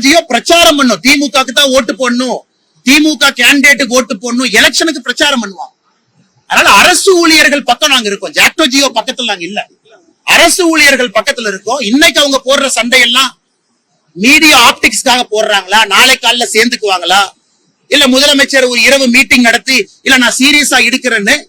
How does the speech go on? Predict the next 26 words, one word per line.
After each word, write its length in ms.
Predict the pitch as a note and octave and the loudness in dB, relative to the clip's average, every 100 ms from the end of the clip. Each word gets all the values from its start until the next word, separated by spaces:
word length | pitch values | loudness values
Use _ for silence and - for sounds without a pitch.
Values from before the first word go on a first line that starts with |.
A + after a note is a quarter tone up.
| _ _ _ - | _ _ _ 0
ஜாக்டோ 380 | - - - E4 B3+ | 2 2 0 0 0
ஜியோ 180 | C#4 D#4+ B3+ | 2 4 4
அரசு 260 | C4 D4 D#4+ | 2 2 0
ஊழியர்களை 340 | C#4 C4+ B3+ A#3+ G3+ | 2 0 0 -2 -2
சமாதானப்படுத்துறதுக்காக 1080 | A3 C#4+ C#4+ C4 A#3 G#3+ A3 G#3 G#3 A#3+ C#4+ | 0 0 0 -2 -4 -8 -8 -4 -2 2 2
ஒரு 60 | A#3+ | 2
நேம் 180 | C4 C#4+ - | 0 -2 -4
சேக் 180 | C4 - | -4 -4
ஸ்ட்ரைக், 340 | A3+ A#3 F#3+ - _ _ - | -4 -4 -6 -16 _ _ -6
இல்லப்பா 240 | C4+ C4 B3+ | -4 -2 -2
பத்து 160 | A3+ C4 A#3+ | -2 -2 -4
மணிக்கு 220 | B3 A3 | -2 -4
நாங்க 140 | G3+ F#3+ | -6 -6
பண்ணுவோம் 380 | G#3 G3 F3+ E3 _ _ - | -6 -8 -10 -12 _ _ -2
மாவட்ட. 280 | A3+ C4+ A3 | 0 0 -2
அதனால 180 | A3 C#4+ G#3+ | -2 0 2
எனக்கு 220 | B3+ E4+ D4+ | 2 0 -2
அது 120 | A#3 | -4
நம்பிக்கை 260 | A3 A#3+ G3 | -4 -6 -8
இல்லை. 120 | - _ _ _ _ - | -14 _ _ _ _ -2
அரசு 280 | G3+ F4+ - G4 | 2 2 4 4
ஊழியர்கள் 380 | F4+ D4 C4+ B3 | 4 2 2 0
மீது 180 | A#3+ A#3+ | -2 -2
நம்பிக்கை 260 | G3+ A3+ G#3 | -2 -2 -2
இருக்கிறது. 380 | F#3+ F#3 F3+ E3+ E3 - _ _ _ - E3 | -4 -4 -4 -2 -4 -8 _ _ _ -2 0
அவங்க 260 | C4 F4 | 2 2